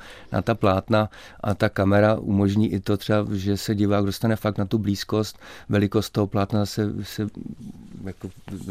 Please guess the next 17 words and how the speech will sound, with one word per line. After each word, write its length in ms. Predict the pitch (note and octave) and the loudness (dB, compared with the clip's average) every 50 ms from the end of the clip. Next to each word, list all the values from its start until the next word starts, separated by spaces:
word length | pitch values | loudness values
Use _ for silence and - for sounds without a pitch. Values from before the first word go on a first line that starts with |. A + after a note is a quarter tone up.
| F#2+ - - | -12 -12 -12
ukazuje 480 | - D3 G2 - A2 G#2 F#2+ A2 A2 G#2+ | -12 -10 -6 -4 -2 -2 2 2 2 4
nebo 180 | G#2 G2+ G2 F#2+ | 4 2 2 2
nahrazuje 540 | F#2 F#2 F#2 G#2 G#2 G#2 G2 G2 G#2+ G#2 | 2 2 2 4 4 4 4 4 2 2
trošku 300 | F#2+ A2 G2 - - - | 2 0 -4 -4 -4 -6
ten 180 | G#2 - G#2+ G#2+ | -4 -2 -2 -2
divadelní 400 | G2+ G2+ F#2+ G2 G2 G2 G2+ G#2+ | 0 0 0 0 0 2 2 2
zážitek. 420 | G2 G2+ F#2+ F#2 G#2 F#2+ - F#2 - | 2 2 2 2 2 0 0 0 0
Je 80 | G2+ | 0
to 80 | F#2 G#2 | 2 2
něco 240 | G2+ G2 F#2 - - | 2 2 2 2 0
jiného 200 | G#2+ G#2+ A2 A2 | 0 2 2 2
než 160 | G#2 G#2 F#2+ | 0 0 0
na 80 | G#2 F#2 | -2 -2
obrazovce 640 | - F#2+ F#2 G2+ F#2+ F2+ G2+ F#2+ - - - G#2 G2+ | 0 0 0 0 0 0 0 -2 -4 -6 -6 -4 -4
nebo 240 | G2 F#2+ F#2+ F#2+ F#2+ - - - - - - - - | -2 -2 -2 -2 -4 -6 -14 -18 -18 -20 -18 -12 -10
na 100 | A2 F#2 | -10 -6
počítači. 640 | - G2+ F#2+ - - G2 G#2 G#2 F#2+ - A#2 A2 | -4 -4 -4 -4 -2 -2 -2 -2 -2 0 0 -2